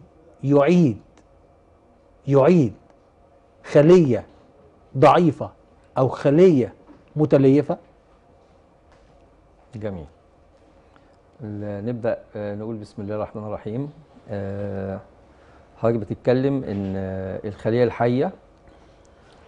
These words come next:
Speaker 2: آه، هل ممكن إنها تجدد نفسها بعد ما تعرضت لمراحل من التحلل والضعف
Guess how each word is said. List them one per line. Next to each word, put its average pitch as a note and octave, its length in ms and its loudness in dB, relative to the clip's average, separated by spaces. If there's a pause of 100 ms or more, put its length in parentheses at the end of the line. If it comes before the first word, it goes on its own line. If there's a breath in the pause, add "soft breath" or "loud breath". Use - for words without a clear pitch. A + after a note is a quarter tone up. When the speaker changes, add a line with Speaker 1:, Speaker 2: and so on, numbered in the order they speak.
(120)
Speaker 2:
آه، G2 1000 -4
هل A#2+ 220 0
ممكن B2 340 0
إنها A2+ 320 -2
تجدد A2+ 460 -2
نفسها A#2 480 -4 (420)
بعد G#2 300 0
ما G2 180 -4
تعرضت A2 720 -2
لمراحل G2 1080 -2
من G2+ 140 -8
التحلل A2 440 -4
والضعف G#2+ 640 -2